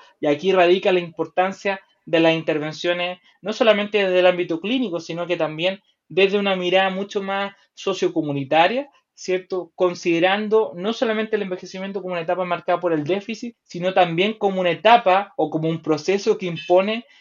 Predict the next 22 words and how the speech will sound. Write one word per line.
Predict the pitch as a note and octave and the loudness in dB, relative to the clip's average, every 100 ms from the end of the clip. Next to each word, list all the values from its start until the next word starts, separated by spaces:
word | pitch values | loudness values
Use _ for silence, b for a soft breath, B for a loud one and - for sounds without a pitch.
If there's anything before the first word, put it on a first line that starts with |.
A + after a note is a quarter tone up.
| b | b
interesantes | E3 D3+ D#3+ D#3 G3 A3 A#3 | -8 0 2 4 2 0 -2
desafíos | G#3 G3+ F#3+ - G#3 A3 | -2 -2 -6 -6 -2 -2
y | |
posibilidades | G#3 F#3 F3+ F3 F3+ F#3+ G3+ b b _ | -4 -8 -6 0 2 2 0 b b _
para | F3+ F3+ | 6 6
el | F3 | 4
desarrollo | E3+ F3 E3+ F3+ F#3 | 2 2 4 4 4
de | F3+ | 2
los | F3 | 2
individuos. | F3 F3 F#3 E3 A#2+ - _ - | 0 -2 -2 -2 -4 -10 _ -10
Por | C#3 | -4
lo | |
tanto, | D#3+ G3+ F#3+ D#3 | 0 -2 -4 -12
no | E3 F#3+ | -4 -2
se | A3 G#3+ | 0 0
puede | G3 G3 F#3+ | 2 0 4
dar | F#3+ G3 G3+ _ _ _ | 4 4 2 _ _ _
nada | D3+ F#3 G#3+ | 0 2 4
por | G3+ F#3 | 2 -2
ganado | D#3+ D#3+ F3 A3 A#3 | -2 -2 -2 -2 -2
o | F#3 F#3 | -2 0
perdido, | F3 F3+ A3+ G3 A3 | -2 -2 -4 -2 -4